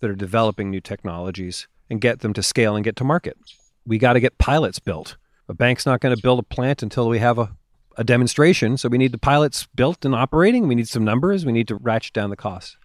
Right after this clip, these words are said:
I also think that I would work, I would spend some of that money really making human beings. We need human capital on this.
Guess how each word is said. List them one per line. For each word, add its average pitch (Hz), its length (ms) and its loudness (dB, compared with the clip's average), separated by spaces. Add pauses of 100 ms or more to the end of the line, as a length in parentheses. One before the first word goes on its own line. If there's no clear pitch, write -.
(220)
I 160 140 6
also 214 300 6
think - 500 0 (460)
that 123 340 2
I 127 140 2
would 131 200 2
work, 127 520 0
I 127 80 2
would 131 120 2
spend 127 220 0
some 202 320 4
of 165 60 6
that 101 200 2
money 98 420 -2 (460)
really 139 260 6
making 120 640 2 (320)
human 127 360 4
beings. 90 480 -6 (240)
We 135 180 -2
need 139 160 4
human 123 260 0
capital 117 500 2
on 85 220 -6
this. - 360 -16